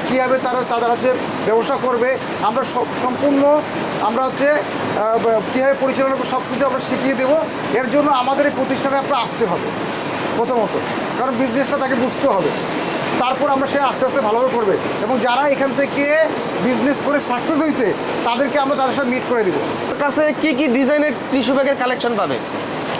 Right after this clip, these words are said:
Speaker 1: হ্যাঁ আমিন ভাই, আমাদের এখানে আছে কাস্টমারের কা-, চাহিদা অনুপাতে যে কোনো ডিজাইন তারা পাবে, এবং আমাদের কাছ থেকে তারা নিলে কী সুবিধা পাবে, আমি এটা, এটা সম্পর্কে বলি।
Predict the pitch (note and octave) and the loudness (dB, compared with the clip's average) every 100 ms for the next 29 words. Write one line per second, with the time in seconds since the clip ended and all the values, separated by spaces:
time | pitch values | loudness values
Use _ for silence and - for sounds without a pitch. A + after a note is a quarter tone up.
0 | - A3 B3+ G3 A#3 A3 C4+ D4+ A3 C4 | -2 0 2 2 0 0 0 0 0 0
1 | D4+ D4 D4 D4 C#4+ D#4 D4+ C4+ A#3 C4+ | 0 0 0 0 0 -2 0 -2 0 2
2 | C#4 C#4+ - C4 A#3 A3+ B3 C4+ C4+ C4 | 2 2 0 -2 0 0 2 2 2 0
3 | C4 C#4 D4 D4+ - - - D#3 B3 B3+ | 0 2 2 0 -4 -6 -4 -2 0 2
4 | C#4+ B3 B3 C#4+ C4+ C#4 C#4 B3+ A3+ C#4 | 2 2 2 0 0 0 0 0 2 0
5 | D#4 A#3+ C4 C4+ C#4+ - - - G#3+ C4 | 0 0 2 0 -2 -4 -6 -2 0 2
6 | C#4+ C#4+ C#4 - C#4+ C#4 C4+ C#4 C#4+ - | 2 2 0 0 0 0 2 2 2 2
7 | D4+ - C#4 C#4 C#4+ B3+ A#3 D#4 E4+ C#4+ | 0 2 2 2 2 2 2 2 0 -4
8 | - A3+ C4+ C4 C#4+ C4 C4 C#4 B3+ C4 | -2 0 2 4 4 4 0 0 -2 0
9 | C4+ B3 A#3+ | 0 0 2